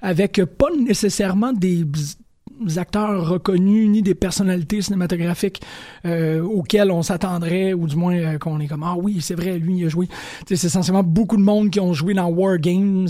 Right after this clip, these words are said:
qui est pas le film, là, mais dans la télésérie, euh, britannique. C'est,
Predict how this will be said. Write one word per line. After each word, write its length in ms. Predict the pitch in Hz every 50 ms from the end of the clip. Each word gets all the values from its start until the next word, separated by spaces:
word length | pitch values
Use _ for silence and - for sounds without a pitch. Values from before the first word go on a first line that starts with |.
| - -
qui 100 | - 160
est 20 |
pas 200 | - - - 185
le 120 | 180 175
film, 400 | 160 - - 175 196 220 226 220
là, 100 | 226 220
mais 100 | 196 180
dans 120 | 175 175 170
la 120 | 165 165
télésérie, 720 | 165 - - 185 180 156 - - 180 170 156 175 202 208 208 - - - - - - - - - 185
euh, 220 | 170 175 170 170
britannique. 640 | 170 175 156 156 - 185 175 185 196 208 202 - - 165
C'est, 200 | - - 175